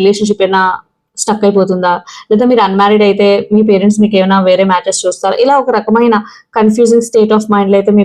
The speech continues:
పర్సన్ ఉన్నారు. చాలా చాలా స్టక్ ఎనర్జీలో ఉన్నారు. అంటే అది, ఆ, వాటిలో కొన్ని నిజాలు ఉండొచ్చు, ఉండకపోవచ్చు, but ఎక్కువ అస్యూమ్ చేసుకుంటున్నారు, ఇది అవుతుందేమో, అది అవుతుందేమో. Because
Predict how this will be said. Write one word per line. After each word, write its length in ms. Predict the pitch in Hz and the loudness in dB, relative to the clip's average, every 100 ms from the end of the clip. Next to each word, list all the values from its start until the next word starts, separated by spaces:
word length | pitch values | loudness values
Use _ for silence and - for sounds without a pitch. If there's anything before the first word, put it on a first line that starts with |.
| 196 | 0
పర్సన్ 280 | 175 185 180 | -2 -2 -4
ఉన్నారు. 240 | 175 180 214 | -4 -2 -2
చాలా 180 | 240 - - | 0 0 0
చాలా 140 | 185 - | -2 -4
స్టక్ 280 | - 185 - 185 | -4 -6 -2 -4
ఎనర్జీలో 360 | 175 175 170 170 | -2 -4 -2 -2
ఉన్నారు. 240 | 165 165 165 - - - | -2 -2 -4 -10 -12 -4
అంటే 140 | 233 302 | -2 0
అది, 100 | 302 294 220 | 0 0 0
ఆ, 20 | 214 214 214 | -2 -2 -2
వాటిలో 300 | 214 208 269 277 | -2 0 -2 0
కొన్ని 160 | 277 254 | 2 2
నిజాలు 240 | 196 220 233 | 2 2 2
ఉండొచ్చు, 240 | 233 233 277 | 2 2 0
ఉండకపోవచ్చు, 520 | 214 214 214 208 202 269 | 0 0 0 0 0 -2
but 100 | 247 240 | -2 -2
ఎక్కువ 180 | 226 254 226 | -2 0 0
అస్యూమ్ 280 | 208 240 247 | 0 -2 -2
చేసుకుంటున్నారు, 580 | 214 190 - 160 165 160 - - - 202 | -2 -4 -8 -8 -6 -6 -10 -20 -6 0
ఇది 100 | 196 | 2
అవుతుందేమో, 440 | 196 196 185 180 180 - | 0 -2 -4 -2 -2 0
అది 120 | 190 | 2
అవుతుందేమో. 380 | 175 175 170 170 190 | 0 0 -2 -2 -2
Because 240 | 220 269 | -2 0